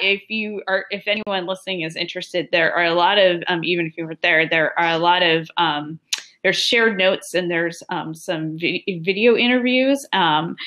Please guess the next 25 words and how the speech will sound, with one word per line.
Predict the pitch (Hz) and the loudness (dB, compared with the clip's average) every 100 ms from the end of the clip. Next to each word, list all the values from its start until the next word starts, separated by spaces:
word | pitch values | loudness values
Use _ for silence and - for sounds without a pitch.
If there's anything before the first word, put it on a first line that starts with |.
| - - _ - | -16 -18 _ -4
and | 190 180 170 | 0 2 2
as | 180 165 | 0 0
well | 175 | 0
as | 156 | 0
audio | - 160 185 180 | -2 0 2 2
interviews | 190 185 196 196 190 | 0 0 0 0 0
that | 180 165 | 0 0
are | 165 - | 0 2
all, | 180 160 156 - | 2 2 2 0
um, | 170 147 | -2 -2
on | 160 151 | -6 -6
the | 143 | -8
site, | - 147 131 - | -2 -2 -2 -4
and | 165 | -6
it's | - - | -8 -2
just | 180 160 | -2 0
N | 170 160 | 0 -2
ten | 160 165 156 | -2 -2 0
dot | 147 143 151 | 0 -2 0
org | 143 135 139 | 2 0 -4
slash | - - - - | -10 -8 -6 -6
N | - | -8
T | - - | -12 -20
C. | - 120 - - _ - _ _ _ _ - | -16 -16 -16 -18 _ -20 _ _ _ _ -16
Um, | 139 131 - | -12 -12 -12